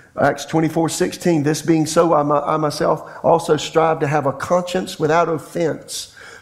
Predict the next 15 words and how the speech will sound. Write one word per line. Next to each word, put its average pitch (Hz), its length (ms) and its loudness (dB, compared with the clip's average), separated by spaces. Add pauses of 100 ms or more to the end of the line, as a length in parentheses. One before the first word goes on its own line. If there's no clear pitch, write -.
toward 165 320 2
God 127 560 2 (420)
and 135 240 2
toward 151 320 0
men." 151 200 2
First 151 240 -2
Timothy 156 340 0
one 151 220 2
five, 156 260 2
"The 147 60 0
purpose 180 480 -2
of 156 100 0
my 156 160 2
instruction 160 560 0
is 160 220 -2